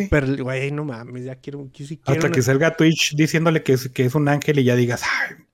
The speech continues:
Speaker 2: pinche madre".
Speaker 1: <laughs>
Speaker 2: Pero no, no hay pedo.
Speaker 1: Voy a buscar el Patreon de este güey para ir a darle dinero perdido acá.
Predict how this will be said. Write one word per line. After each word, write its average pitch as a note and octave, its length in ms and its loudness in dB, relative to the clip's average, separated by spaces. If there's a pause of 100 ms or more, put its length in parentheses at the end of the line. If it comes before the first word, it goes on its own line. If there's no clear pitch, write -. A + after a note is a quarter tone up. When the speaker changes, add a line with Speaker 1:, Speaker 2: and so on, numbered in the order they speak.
(140)
Speaker 2:
pinche - 380 0
madre". C#3+ 500 -4 (420)
Speaker 1:
<laughs> - 420 -14
Speaker 2:
Pero A#2+ 200 -4
no, C3+ 220 -6
no C3+ 80 -4
hay C#3+ 80 -2
pedo. - 300 -8
Speaker 1:
Voy F3+ 120 2
a A#3+ 60 6
buscar F3 340 4
el G3+ 60 0
Patreon F#3+ 520 2
de F#3 80 6
este G3 220 2
güey D3 240 4
para D#3 300 -4
ir D3 120 -2
a F3 100 0
darle D#3 360 -2
dinero C3+ 500 -4
perdido C3 460 -4
acá. C3+ 340 -6